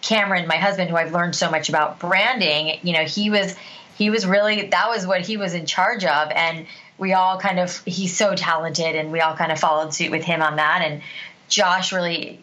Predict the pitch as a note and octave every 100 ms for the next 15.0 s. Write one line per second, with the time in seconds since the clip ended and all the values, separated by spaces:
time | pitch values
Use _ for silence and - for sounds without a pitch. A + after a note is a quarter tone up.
0 | - - F3+ E3+ - - E3 D#3+ C#3+ -
1 | E3+ D#3 G3+ G3+ G3 F#3 F3+ D#3 D3+ -
2 | - - F3 F3+ F3+ F3+ G#3+ G3+ F3+ G3
3 | E3+ - F3 D#3 E3 E3 F3 E3+ D3+ C#3+
4 | D3+ G#3 G#3 F#3+ F#3+ F3+ - F#3 F3+ -
5 | - D3 - - D#3 D#3 - - - B3
6 | B3+ B3+ A3 A#3 A3+ A3 A3 G3+ G3 F#3+
7 | F3+ F3 F3 D#3 C#3+ - - - F3 E3+
8 | E3 E3 F3 F3 D#3+ D#3+ E3 E3 D#3+ D#3
9 | D#3+ - - B3 - A3 G3 - F3 D3
10 | D3+ E3 D3 D3 D#3 C#3+ - - - -
11 | - - - - - - - G#3 - E3+
12 | D#3+ A#3 A#3 G#3+ G#3 G3 F#3 G3 F#3+ F#3
13 | F3+ F#3 A#3 C4 B3+ C#4+ A#3+ F#3 E3+ E3+
14 | E3+ D#3+ D#3 D3+ E3+ D#3+ D3+ D#3 D3+